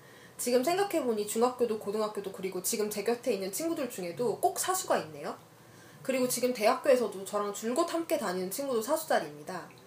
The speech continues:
서로 너무 편하게 입맛도 맞고 정말 좋아요. 이 친구에게만은 걱정거리, 속 얘기 다 꺼낼 수 있어요. 다만 한 가지 아쉬운 게 있답니다. 저랑 사수는 같이 예대에 다니고 있는데, 제가 보기엔 사수는 정말 열심히만 하면 잘 될 수 있는 친구예요.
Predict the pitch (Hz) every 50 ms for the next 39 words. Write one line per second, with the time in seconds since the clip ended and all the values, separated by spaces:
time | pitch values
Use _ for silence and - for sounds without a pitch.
0 | - - - - - - - - 370 392 392 277 226 202 208 214 208 - 320 330
1 | 339 330 330 262 180 196 208 214 233 - - - - 202 202 190 180 165 165 -
2 | - - - - 233 240 233 - - 196 202 220 220 196 - - 160 151 147 -
3 | - 175 156 - - - - - - - 226 - - - 349 339 330 302 247 233
4 | 233 214 196 190 190 190 - - - - 220 226 220 214 190 185 196 - 311 330
5 | 339 330 311 247 180 180 - - 262 311 330 320 - - - - - 143 - -
6 | - - - - - - - - - - 226 208 214 233 269 339 359 370 359 349
7 | 262 190 156 170 - - 277 262 240 185 160 - - 165 165 156 151 - - -
8 | - - - - - - - - - - - - 226 226 240 247 254 320 349 349
9 | - 311 320 320 302 - - 214 - - 277 247 190 180 180 220 220 220 185 180
10 | 175 185 196 185 165 156 151 156 165 180 190 175 156 151 - - - - - -
11 | - - - 240 294 294 247 220 208 208 220 208 208 226 294 320 320 - 269 277
12 | 277 254 226 220 202 202 196 180 175 180 190 - - 294 285 269 247 226 226 247
13 | 240 226 208 190 - 190 175 185 240 247 - 214 185 180 185 185 262 277 262 233
14 | 170 143 - 131 -